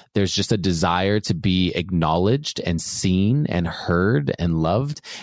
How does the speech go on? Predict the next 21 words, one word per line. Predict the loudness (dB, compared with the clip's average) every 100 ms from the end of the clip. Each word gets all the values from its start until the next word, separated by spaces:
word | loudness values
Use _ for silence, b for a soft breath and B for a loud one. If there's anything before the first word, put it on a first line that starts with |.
| -10
And | -4 0 0 0 -2 b b _ _
what | -2 0 0
can | -2 -2
happen | 0 -2 0 -2
is | 0 2 2 2 -2 -8 B -2
we | -2
c-, | -2 -6
if | -2
we | -2
don't | 0 0 -2 -4
feel | 0 0 2
those | 2 0 0
things, | -2 -2 -4 -8 B B B -6
there | 0 0
can | 2 0
be | 2 2 2
a | 2 2 2 0 -2 _ -2
archetype | 0 0 0 0 -2
of | -4
the | -2
martyr | 0 2 2 0 -4